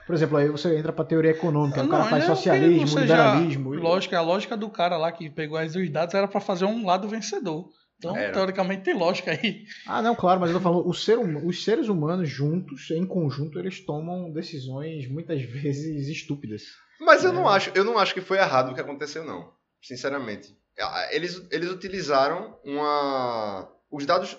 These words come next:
Speaker 3: eles utilizaram dados abertos, é, e fizeram uma manipulação. Mas isso foi uma coisa que a internet permitiu. No Mercado Livre isso vai acontecer. Você vai ter,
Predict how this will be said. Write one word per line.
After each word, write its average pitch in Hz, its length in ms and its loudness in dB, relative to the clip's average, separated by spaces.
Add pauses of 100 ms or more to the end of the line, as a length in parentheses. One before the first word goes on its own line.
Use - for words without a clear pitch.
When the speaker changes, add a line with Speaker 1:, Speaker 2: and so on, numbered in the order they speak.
Speaker 3:
eles 151 140 -8
utilizaram 165 420 -2
dados 147 240 0
abertos, 131 640 -6 (480)
é, 110 600 0
e 139 80 -8
fizeram 175 260 -4
uma 180 60 -6
manipulação. 196 720 -6 (600)
Mas 156 600 0
isso 180 220 -10
foi 214 120 -2
uma 214 60 -2
coisa 208 140 0
que 220 60 0
a 214 40 4
internet 214 280 0
permitiu. 302 560 -10 (200)
No 196 100 -4
Mercado 202 380 0
Livre 185 280 -4
isso 254 120 -10
vai 302 100 -4
acontecer. 294 480 -6
Você 143 180 -6
vai 196 120 -4
ter, 196 440 -2